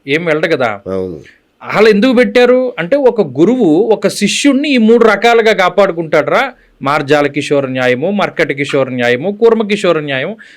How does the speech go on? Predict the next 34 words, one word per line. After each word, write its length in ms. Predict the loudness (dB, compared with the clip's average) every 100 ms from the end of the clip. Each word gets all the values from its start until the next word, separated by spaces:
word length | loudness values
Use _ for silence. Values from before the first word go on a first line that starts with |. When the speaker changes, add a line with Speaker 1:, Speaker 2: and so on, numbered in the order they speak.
| -14
Speaker 1:
ఆ 20 | -6
సాధనా 500 | 0 2 4 4 4
మార్గాలు 520 | 2 0 0 2 2
పెరుగుతూ 440 | 0 -2 0 0
ఉన్న 180 | 0 -2
కొద్దీ, 260 | -4 0 0
ఆ 80 |
పవర్ 420 | 0 0 2 2 2
పెరుగుతూ 340 | 0 0 -2
ఉన్న 180 | -2 -2
కొద్దీ 360 | -2 0 0 -2 _ _ -8
ఈ 20 |
మార్పులు 520 | -2 2 2 2 2 2
జరుగుతాయి. 440 | 4 2 -2 -6 _ _ _ -8
అందుకని 460 | -6 -2 0 0
సాయిబాబా 480 | 2 2 4 2 2
గుళ్ళో 260 | 2 2 2
తాబేలు 460 | 0 0 -2 -4
ఉంది 140 | -4 -2
కానీ 300 | -2 -4 -12 _ _
సాయిబాబా 480 | -4 0 2 2 2
ఏం 200 | 2 0
తాబేలు 420 | -2 0 0 -4
ఎక్కెళ్ళడు. 400 | -4 -4 -4 -4 -8 -14 _ -6
నువ్వు 120 | -4
Speaker 2:
ఓకే. 20 |
Speaker 1:
తాబేలు 400 | 0 2 4 4
ఉంగరం 260 | 2 0 -2
పెట్టుకోవడం 440 | -4 -2 -2 0
వల్ల 140 | -2 -2
నీకేం 380 | -2 0 0 0
డబ్బు 240 | 0 2
రాదు, 420 | 0 0 -2 -8 -8
Speaker 2:
అంతేనా? 380 | -4 -4 -2